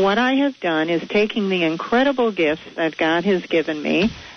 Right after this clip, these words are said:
and, um, I help people find the names of their angels. I've written two books, Angel First Aid,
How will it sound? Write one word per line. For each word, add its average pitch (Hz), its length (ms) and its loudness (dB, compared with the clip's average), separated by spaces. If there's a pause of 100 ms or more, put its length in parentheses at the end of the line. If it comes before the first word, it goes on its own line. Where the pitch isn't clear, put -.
(140)
and, 175 640 0
um, 165 360 0
I 170 140 2
help 202 320 0
people 202 640 2
find 165 360 -2
the 185 60 2
names 180 340 2
of 208 100 0
their 190 140 2
angels. 185 680 2 (100)
I've 160 240 -2
written 175 360 -2
two 196 240 0
books, 180 420 0 (180)
Angel 170 320 0
First 185 400 0
Aid, 170 300 2